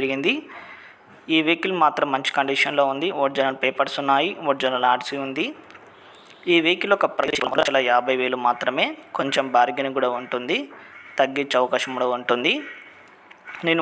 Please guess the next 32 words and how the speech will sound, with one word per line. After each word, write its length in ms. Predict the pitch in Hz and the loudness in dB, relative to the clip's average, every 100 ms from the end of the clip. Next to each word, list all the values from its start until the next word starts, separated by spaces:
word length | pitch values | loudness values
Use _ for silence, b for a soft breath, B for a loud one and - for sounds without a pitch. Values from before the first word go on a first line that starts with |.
| 156 | 4
ఓనర్ 180 | 170 165 | 4 2
నెంబర్ 220 | 139 139 | -2 0
టైటిల్లో 340 | 135 131 127 120 | 0 0 -2 -4
ఇస్తాను, 340 | - 135 127 170 165 | -2 0 2 0 2
ఆ 60 | 139 131 | 2 2
నెంబర్కి 320 | 127 135 135 | 0 0 -2
మీరు 100 | 131 127 | -4 -2
నేరుగా 220 | 123 131 127 | 0 0 0
కాల్ 180 | 123 123 | 0 -2
చేసి 280 | 113 127 127 - B B B - 151 | -2 -4 -4 -8 B B B -6 0
వెహికల్ 260 | 156 165 160 | 0 2 -2
యొక్క 120 | - - | -2 2
పూర్తి 220 | 156 151 | 2 4
వివరాలు 240 | 131 120 120 | 2 2 -2
అయితే 160 | 127 117 113 131 | -4 -4 -2 -2
తెలుసుకోవచ్చు. 600 | 123 - 131 123 - 175 240 - _ _ _ B B B B B - 147 | 0 2 2 4 0 -4 -6 -14 _ _ _ B B B B B -4 -2
మహీంద్రా 480 | 139 160 175 170 160 - - - - | 0 -2 0 2 2 -2 -14 -6 0
జైలో 340 | 139 135 147 226 - 170 147 | 2 2 -2 -2 -6 -4 -2
రెండు 160 | 135 143 | 2 4
వేల 120 | 143 - | 4 2
పదహారు 340 | 143 135 143 139 | 0 2 2 4
మోడల్, 260 | 139 190 285 B B B B - | 2 2 -2 B B B B -4
ప్రైస్ 240 | 262 135 143 | -2 0 -2
వచ్చేసి 280 | 139 139 147 135 | -2 -2 0 -2
రెండు 160 | 127 131 | 2 2
లక్షల 240 | 131 131 131 127 | 2 0 2 4
యాభై 200 | 127 135 135 | 4 4 2
వేలు, 240 | 139 185 302 285 - 156 | 2 2 0 -6 -4 2
నాగర్ 260 | 135 131 - | 4 4 0
కర్నూలు 260 | 139 135 143 | 0 -4 -6
జిల్లాలో 300 | 131 127 123 127 | 0 0 2 -2
ఉంది. 200 | 131 | -2